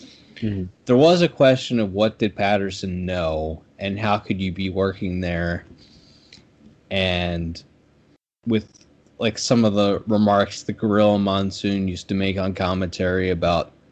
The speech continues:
Speaker 2: the Terry Garvin School of Self-Defense and things like that.
Speaker 1: Yeah.
Speaker 2: That, that, like, people that worked there had to know that something untoward was going on with Terry Garvin and Ring Boys.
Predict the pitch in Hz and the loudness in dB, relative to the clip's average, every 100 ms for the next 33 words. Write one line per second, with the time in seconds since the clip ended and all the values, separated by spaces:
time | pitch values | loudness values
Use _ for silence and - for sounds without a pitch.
0 | _ _ _ 113 110 - 120 104 101 101 | _ _ _ -4 -2 2 4 4 4 2
1 | 95 98 95 90 - 101 98 92 - 98 | 2 2 -2 -4 -2 0 0 -2 0 0
2 | 90 - 90 90 90 90 - 85 95 95 | 0 -8 -6 -4 -4 -6 -8 -8 -6 -6
3 | 90 87 85 85 82 85 - - - 120 | -4 -6 -2 -2 -2 -4 -12 -20 -18 -10
4 | 90 - 120 123 - - 113 107 95 - | -10 -10 -4 -4 -2 0 2 2 0 -2
5 | 135 117 110 98 80 107 - 98 90 - | 0 2 0 0 -2 -2 -2 -2 -2 -2
6 | - 131 123 123 - 101 98 95 92 90 | 0 2 2 -2 -8 -4 -4 -6 -8 -10
7 | 120 104 110 95 110 110 107 101 101 92 | -8 -6 -8 -6 -4 -4 -4 -2 -2 -2
8 | 98 - 101 95 95 95 92 87 - 120 | -6 -4 -2 0 0 -2 -2 -6 -2 0
9 | 98 92 90 90 90 85 82 _ _ _ | 0 0 0 -2 -4 -6 -10 _ _ _
10 | _ - _ _ _ - - 101 98 113 | _ -20 _ _ _ -12 -6 -4 0 2
11 | 117 98 82 78 - - | 2 0 -4 -6 -10 -18